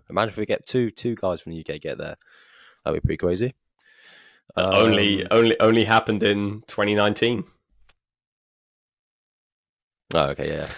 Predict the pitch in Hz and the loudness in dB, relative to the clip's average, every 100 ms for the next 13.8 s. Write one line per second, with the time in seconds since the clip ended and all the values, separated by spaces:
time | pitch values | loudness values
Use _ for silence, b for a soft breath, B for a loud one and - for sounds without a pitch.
0 | - - 71 76 - 117 - - 622 - | -10 -6 -4 -6 -4 -4 -2 -8 -12 -16
1 | - 143 - 120 131 127 - _ _ B | -2 0 0 -2 -2 -4 -8 _ _ B
2 | B B B B B 208 190 139 B - | B B B B B -16 -16 -18 B -6
3 | 113 117 - 110 101 104 95 98 - _ | -2 -2 0 0 2 0 0 -6 -12 _
4 | b b b b - _ - 101 127 - | b b b b -14 _ -8 -6 -6 -8
5 | - 123 139 - _ _ 104 110 113 101 | 0 0 0 -6 _ _ -4 0 0 0
6 | - 104 104 135 170 262 - - - 254 | -2 -2 -4 -8 -10 -10 -10 -10 -10 -12
7 | - - - - 67 - 64 - 60 50 | -8 -4 -2 -4 -6 -8 -8 -8 -8 -8
8 | 50 - - - 50 - - 80 - - | -8 -8 -8 -8 -10 -12 -6 -4 -4 -10
9 | - - 120 - - 82 - 71 69 69 | -4 0 0 -2 -6 -6 -6 -8 -8 -10
10 | - - - 64 60 78 57 76 - 80 | -14 -20 -6 -4 -2 -6 -8 -10 -8 -6
11 | 73 - B B B - 50 - - _ | -8 -12 B B B -10 -8 -10 -14 _
12 | - 78 76 76 76 78 76 71 73 _ | -8 -4 -2 -2 -4 -6 -6 -10 -14 _
13 | _ _ _ _ _ - 80 76 | _ _ _ _ _ -10 -10 -10